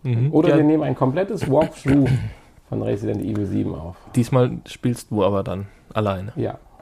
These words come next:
Speaker 2: <laughs> Nein.
Speaker 1: Mhm, nein. <laughs> Jetzt hast du Angst.
Speaker 2: Ja, aber schön, dass es jetzt so ein Award oder die, die sich wiederholt hat und noch schöner, dass so ein tolles Spiel es geworden ist. Ich nehme an,
Speaker 1: Aber das
Speaker 2: zwei
Speaker 1: sind alles tolle Spiele.
Speaker 2: Ja, das stimmt.
Speaker 1: Ähm,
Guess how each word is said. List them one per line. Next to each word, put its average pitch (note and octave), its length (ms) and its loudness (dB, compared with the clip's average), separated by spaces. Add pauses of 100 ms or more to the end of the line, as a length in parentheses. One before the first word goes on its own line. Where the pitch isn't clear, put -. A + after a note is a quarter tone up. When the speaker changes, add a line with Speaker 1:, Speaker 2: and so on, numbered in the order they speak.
Speaker 2:
<laughs> - 100 -12 (220)
Nein. C3+ 260 2
Speaker 1:
Mhm, C3 280 0
nein. A2 360 -2 (100)
<laughs> - 0 - (300)
Jetzt - 280 -8
hast - 180 -4
du - 100 -2
Angst. G#2+ 400 -6 (1300)
Speaker 2:
Ja, C#4+ 140 0
aber G2+ 380 0 (1000)
schön, G#3 320 4
dass D#3+ 100 -4
es C#3+ 120 -8
jetzt C3+ 180 -2
so A#2+ 120 -2
ein A2+ 80 -4
Award A2 400 -2 (300)
oder G2+ 320 -2
die, F#2 220 -6
die F#2+ 80 -6
sich G2 140 -6
wiederholt A2 440 0
hat D3 160 -4
und A2 300 -6
noch A2+ 140 -4
schöner, A#2 280 -2
dass G2+ 140 -6
so G#2+ 80 -8
ein G2 80 -8
tolles D#3 260 -2
Spiel C3+ 220 -4
es C3 100 -8
geworden B2 360 -2
ist. A2 140 -8
Ich - 60 -18
nehme G#2+ 180 -6
an, G#2+ 160 -4 (480)
Speaker 1:
Aber A2 160 2
das A2 120 2
Speaker 2:
zwei A#2+ 80 0
Speaker 1:
sind G#2 60 0
alles A2 240 0
tolle G2+ 220 -2
Spiele. G#2 380 -10
Speaker 2:
Ja, D#2+ 280 -4
das F#2 140 -10
stimmt. - 300 -14 (360)
Speaker 1:
Ähm, G#2+ 640 -6